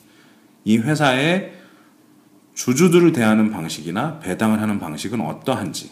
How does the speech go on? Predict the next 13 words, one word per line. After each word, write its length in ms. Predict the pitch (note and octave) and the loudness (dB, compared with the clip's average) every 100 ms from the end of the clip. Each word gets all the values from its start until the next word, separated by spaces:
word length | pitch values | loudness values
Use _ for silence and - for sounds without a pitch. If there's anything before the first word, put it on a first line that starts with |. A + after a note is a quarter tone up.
| - | -12
앞으로의 460 | E2 - A2+ A2 | -12 -8 -2 -2
경쟁자는 640 | G#2+ F#2+ F#2 G2 F#2+ F#2 D#2+ | -2 -6 -4 -4 -4 -6 -8
무엇인지, 840 | D#2+ D#2+ E2+ E2 B2+ D#3+ F#3+ - - - - - _ | -8 -10 -12 -8 -4 -2 -4 -8 -18 -20 -20 -20 _
뭐, 440 | - F2+ E2 D#2 D2+ | -8 -6 -4 -6 -6
안전마진, 880 | F#2 G#2+ B2 A2 E2+ D2+ D#2+ F3 F#3 - - | -2 2 2 2 0 -4 -8 -8 -10 -16 -18
뭐, 380 | - A1+ - - - - _ _ - - - _ _ _ _ _ | -14 -14 -16 -20 -20 -20 _ _ -20 -20 -20 _ _ _ _ _
독점력 800 | - G2 - D3 C#3+ F#2 - - | -6 -4 2 4 4 0 -4 -12
등은 240 | - C3 D3+ | -4 0 2
어떠한지 680 | G2 - D#3 D3 C3+ A#2+ A#2 | 0 0 0 2 0 -2 -2
등 240 | D3+ A2+ | -2 -4
다양한 560 | - A#2+ B2+ F3 G#3 D3 | -4 0 2 6 6 4
요소들을 460 | G2+ A#2+ A2 A2 | 2 2 2 2
고려해보고 920 | A2 F#2 G#2 G2 D#2 D2+ C3+ F3 - | 0 2 2 2 -2 -2 0 0 -4